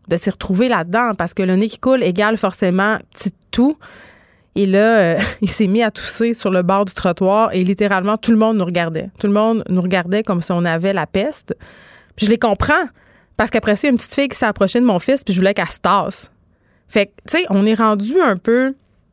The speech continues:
dans cette espèce de culture de la méfiance-là. Euh, la culture de la délation aussi, là, parce qu'avec ce qui se passe avec les éclosions, les bars, les restaurants, les rassemblements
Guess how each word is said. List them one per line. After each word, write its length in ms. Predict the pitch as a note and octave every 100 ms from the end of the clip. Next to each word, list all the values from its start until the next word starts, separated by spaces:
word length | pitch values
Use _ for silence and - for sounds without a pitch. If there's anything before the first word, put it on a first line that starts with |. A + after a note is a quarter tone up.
| _ _ _ _ _ _
dans 140 | G#3+ G3
cette 180 | G3+
espèce 280 | F#3+ F3 A#3+
de 80 | G3+
culture 340 | F3+ G3 -
de 60 | A#3+
la 120 | F3
méfiance-là. 920 | F3+ G3 - A3 G3 E3+ - F#3 F#3+ G#3+ - - - - - _
Euh, 160 | F#3 E3+
la 100 | F3+
culture 300 | F#3 F#3 B3+
de 40 | A#3
la 120 | G3
délation 580 | F#3+ G3 E3+ - A3+ A#3
aussi, 420 | F#3 F3 - C#4
là, 160 | D4+ B3
parce 220 | G3+ F3+
qu'avec 320 | - F#3+ F3+
ce 100 | -
qui 80 | -
se 100 | -
passe 460 | - G#3 G#3+ - -
avec 240 | - F3+ F#3+
les 160 | G3+
éclosions, 480 | G3 G3+ G3 G3 G#3+
les 120 | G#3+
bars, 260 | F#3+ F#3 G3+
les 100 | G3+
restaurants, 720 | G3 F#3+ - F3+ F#3 G3 G#3+ G#3
les 140 | G3
rassemblements 880 | F#3 F3+ F#3 F#3+ F3+ F3+ F#3 G3